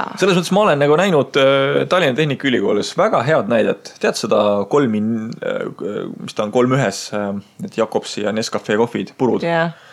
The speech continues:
Speaker 1: Tütarlapsed tulid, njuh, tõmmati pakilt see lipik pealt ära ja kallati suhu otsa. Mingit vett, mitte midagi. Töötas väga hästi. <laughs> Sisuliselt viieteist, äh, sendiga saad ennast kohe täiesti
Speaker 2: Aha.
Speaker 1: konditsiooni. Milleks sa lähed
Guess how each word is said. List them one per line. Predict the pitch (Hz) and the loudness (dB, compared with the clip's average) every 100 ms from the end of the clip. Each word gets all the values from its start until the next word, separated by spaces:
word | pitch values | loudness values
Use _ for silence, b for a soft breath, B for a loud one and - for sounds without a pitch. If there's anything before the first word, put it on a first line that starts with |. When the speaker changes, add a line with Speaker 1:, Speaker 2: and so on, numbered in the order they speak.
| B B B - | B B B -10
Speaker 1:
Tütarlapsed | 160 156 170 135 - | -2 0 0 -2 -2
tulid, | 165 113 - | 0 0 -2
njuh, | - 359 453 453 - | -10 -4 2 2 2
tõmmati | - 151 - 156 | -4 -2 0 0
pakilt | 170 151 127 _ _ - | 0 -2 -6 _ _ -8
see | - 127 131 139 - - - - - - - 123 | -4 -4 -4 -8 -12 -14 -14 -14 -16 -18 -12 -4
lipik | 135 135 - | -2 -4 0
pealt | 147 139 | 0 2
ära | 208 147 120 | 2 2 4
ja | 117 | 2
kallati | 113 127 120 123 | 2 0 0 -2
suhu | 131 104 | -2 -2
otsa. | 98 117 | -4 -4
Mingit | 143 120 | -6 -2
vett, | 143 - | -4 -4
mitte | 135 120 | -8 -2
midagi. | 113 98 95 - | 0 0 -4 -4
Töötas | 131 110 - | -2 -2 -2
väga | 113 104 107 | -2 2 0
hästi. | - - - 539 - | -2 -8 -4 -4 -6
<laughs> | - 523 214 | -8 -4 0
Sisuliselt | 165 127 135 107 | 2 2 0 -2
viieteist, | 147 113 107 - 117 | 0 0 -2 -4 2
äh, | 110 107 107 107 | 4 6 4 2
sendiga | 131 113 104 110 | 0 0 -2 0
saad | 104 104 | 0 0
ennast | 101 - | -4 -4
kohe | 117 101 101 101 - _ - | -2 -2 -2 -6 -10 _ -2
täiesti | 117 110 120 | 0 0 0
Speaker 2:
Aha. | 123 | 0
Speaker 1:
konditsiooni. | 175 160 127 104 104 B B 156 | 2 0 -2 -2 -6 B B -4
Milleks | 185 127 - | 0 0 0
sa | 127 | 0
lähed | 101 | 0